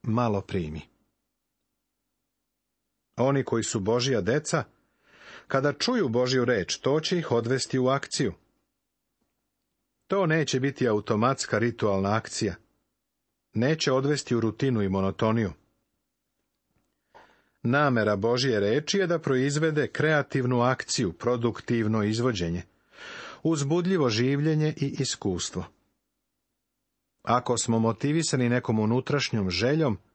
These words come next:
i uživamo u životu ispunjenim duhom, onda možemo i da odemo na teren i igramo golf,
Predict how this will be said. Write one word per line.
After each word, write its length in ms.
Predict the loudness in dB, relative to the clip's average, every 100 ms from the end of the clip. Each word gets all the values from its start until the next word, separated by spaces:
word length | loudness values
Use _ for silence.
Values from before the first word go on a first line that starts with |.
| _ _ _ _ _ _
i 140 | -2 0
uživamo 600 | 0 2 2 2 2 2
u 100 | 2
životu 540 | 0 0 0 0 -2
ispunjenim 720 | -2 -2 -2 -2 0 -4 -4
duhom, 420 | -2 -2 0 -2 -4 _ _ _ -20 -20 _ _ -20 -20 -10 -2
onda 260 | 0 2
možemo 560 | 2 2 2 2 2 2
i 120 | 0
da 120 | 2
odemo 340 | 2 2 2 2
na 100 | 0
teren 440 | 0 2 2 2
i 140 | 2 0
igramo 360 | 2 2 2
golf, 420 | 2 2 0 -4